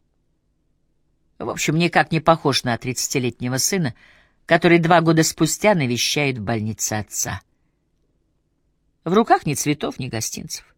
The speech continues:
Только из кармана торчит потрёпанная книженция.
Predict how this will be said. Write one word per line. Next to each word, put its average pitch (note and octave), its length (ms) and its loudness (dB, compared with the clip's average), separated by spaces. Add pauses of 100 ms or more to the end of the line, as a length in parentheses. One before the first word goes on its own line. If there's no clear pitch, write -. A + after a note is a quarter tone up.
(1080)
Только G3 260 -4
из F#3+ 100 -2
кармана E3+ 420 0
торчит - 400 -6
потрёпанная C3 580 -8
книженция. C3 760 -8